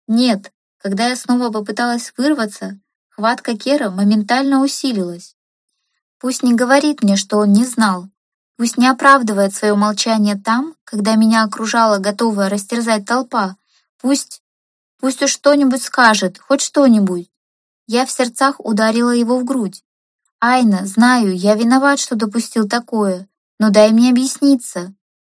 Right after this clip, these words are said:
Вы такой же, такой же, как они все. Вы заплатили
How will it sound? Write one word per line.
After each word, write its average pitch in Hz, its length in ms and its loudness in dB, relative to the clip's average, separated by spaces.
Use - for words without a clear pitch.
Вы 233 140 -2
такой 269 440 4
же, 196 220 -4
такой 214 420 -2
же, 262 140 0
как 254 180 0
они 262 240 4
все. 214 440 -2
Вы 208 100 -6
заплатили 240 560 0